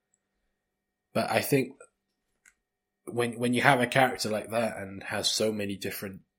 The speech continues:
personas, you, you start to picture yourself in that character.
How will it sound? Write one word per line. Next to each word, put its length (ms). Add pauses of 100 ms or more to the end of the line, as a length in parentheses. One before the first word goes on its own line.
(580)
personas, 640 (120)
you, 460
you 60
start 300
to 60
picture 280
yourself 260
in 60
that 160
character. 540